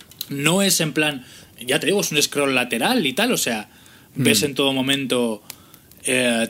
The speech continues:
Speaker 1: te guías también por los sonidos, como que se te oscurece la pantalla cuando entras en un cuarto pa' que no veas el de al lado si hay gente, porque también, eh, te, te daría ventajas sobrehumanas, ¿no? Poder ver lo que hay al otro lado de una,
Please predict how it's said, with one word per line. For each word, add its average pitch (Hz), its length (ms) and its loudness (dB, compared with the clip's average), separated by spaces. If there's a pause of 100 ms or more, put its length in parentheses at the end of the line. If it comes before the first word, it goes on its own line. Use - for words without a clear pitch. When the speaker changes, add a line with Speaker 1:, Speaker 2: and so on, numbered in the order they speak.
(120)
Speaker 1:
te 127 120 0
guías 127 300 0
también 123 240 -2
por 120 140 -4
los 110 160 -2
sonidos, 135 440 -2
como 110 220 -4
que 104 120 -6
se 104 140 -4
te 101 140 -8
oscurece 107 540 -4
la 110 140 -2
pantalla 110 420 -4
cuando 110 220 -4
entras 113 240 -4
en 107 80 -6
un 107 100 -6
cuarto 113 300 -4
pa' 127 100 -4
que 110 80 -2
no 113 100 -2
veas 113 220 0
el 110 120 -4
de 104 60 -6
al 104 80 -6
lado 110 140 -2
si - 180 -4
hay 101 140 -6
gente, 156 480 -2
porque - 240 -4
también, 123 340 -4 (640)
eh, 104 120 -8
te, 95 260 -4
te 104 160 -2
daría 101 320 -2
ventajas 113 640 -2
sobrehumanas, 104 720 -4
¿no? 101 180 -4
Poder 104 220 -6
ver 104 100 -4
lo 104 120 -6
que 101 80 -8
hay 98 60 -8
al 101 80 -6
otro 98 140 -6
lado 98 240 -4
de 98 100 -8
una, 95 380 -12